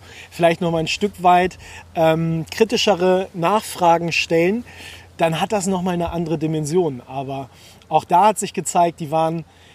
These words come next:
die waren unfassbar dankbar. Ähm, es hat mir gezeigt, ähm, dass es scheißegal ist, wie, wie alt man ist, ne? Und auch ein Steuerberater oder ein Rechtsanwalt, der natürlich von Natur aus in der Regel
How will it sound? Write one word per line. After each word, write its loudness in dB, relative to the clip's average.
die -8
waren 4
unfassbar 0
dankbar. 0
Ähm, -2
es -4
hat -2
mir 2
gezeigt, 0
ähm, -2
dass -2
es -2
scheißegal 2
ist, -6
wie, -2
wie -2
alt 0
man -2
ist, -10
ne? -6
Und -8
auch -4
ein -4
Steuerberater 4
oder 2
ein -2
Rechtsanwalt, 0
der 4
natürlich 0
von -2
Natur 2
aus 2
in -4
der 0
Regel 2